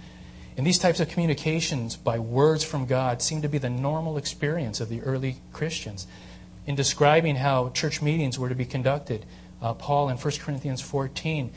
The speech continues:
we see that, uh, it was assumed that numerous people would have communication from God that they were to share with others that would be gathered there.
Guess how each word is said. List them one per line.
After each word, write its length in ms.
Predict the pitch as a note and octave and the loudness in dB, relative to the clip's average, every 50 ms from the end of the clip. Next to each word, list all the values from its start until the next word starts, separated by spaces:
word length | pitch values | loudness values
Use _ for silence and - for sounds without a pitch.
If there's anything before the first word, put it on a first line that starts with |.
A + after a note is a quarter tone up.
| - - - - - - | -12 -16 -16 -10 -4 -2
we 120 | C3 C3 | 0 2
see 300 | B2+ - - - E3+ D#3 | 2 2 2 2 2 0
that, 360 | C#3+ C#3 E3 B2+ - - - | 2 2 2 2 0 -2 -2
uh, 240 | D3 B2+ A#2+ A#2+ A#2+ A#2 | 0 2 2 2 0 -2
it 120 | C3 C#3 C3 | -2 -4 -2
was 140 | C3+ A#2+ - | -2 -2 0
assumed 540 | B2 - - - - D3+ D#3+ F3 E3 C3+ | 2 2 4 2 2 2 0 0 0 -2
that 120 | A#2 G#2+ A#2 | -2 -2 -2
numerous 440 | B2+ D#3 F#3 F#3 F#3 F3 D3 - - | 0 2 2 4 4 2 2 0 -2
people 400 | - - F#3 G3 - - A#2 A2 | -4 -4 -4 -2 -2 -2 -2 -2
would 120 | A2+ A2 | -2 -4
have 160 | C#3 B2+ - | -4 -4 -6
communication 680 | - - C#3 C#3+ C#3+ D3 C#3 - D3 C#3 C3+ - C#3+ C3 | -4 -4 -2 -2 -2 -2 -2 -2 -4 -4 -4 -4 -6 -6
from 200 | - B2+ A#2 A2 | -6 -6 -6 -4
God 400 | B2 A2+ B2 C3+ B2+ C3 C#3 F#2 - - - - - - | -4 -2 -2 -2 -4 -4 -6 -10 -12 -14 -16 -16 -12 -8
that 140 | - A2 - | -8 -6 -4
they 80 | C3 B2 | -4 -4
were 100 | B2 A#2+ | -4 -4
to 120 | - G#2+ | -6 -6
share 440 | - - - - D3 D3 D3 C#3 A#2+ | -6 -4 -4 0 0 0 0 0 0
with 180 | A2+ G#2+ - | -2 -4 -2
others 380 | B2 B2+ C#3 B2+ A2+ G2+ F#2 - | -2 -2 -2 -2 -4 -6 -8 -8
that 100 | A#2+ A2 | -8 -8
would 180 | A2 A2+ - - | -8 -8 -10 -10
be 80 | A#2 | -10
gathered 520 | A2 - A#2+ A#2 A#2+ B2 A#2+ A2+ G2+ G2 - | -8 -6 -4 -4 -2 -4 -4 -6 -6 -8 -8
there. 260 | G#2+ F#2+ F2+ F2+ | -8 -8 -8 -10